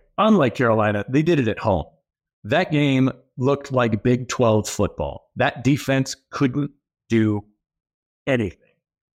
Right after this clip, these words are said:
Geno Smith got so much of his hype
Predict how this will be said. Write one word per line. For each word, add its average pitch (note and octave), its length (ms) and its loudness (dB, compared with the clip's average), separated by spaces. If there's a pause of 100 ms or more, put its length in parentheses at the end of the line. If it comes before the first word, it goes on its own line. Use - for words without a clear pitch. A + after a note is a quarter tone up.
Geno C3+ 300 2
Smith C3+ 480 -2 (320)
got A2 240 0
so E3 400 0
much C#3 220 0
of A#2 100 0
his A#2 220 0
hype A2 340 -2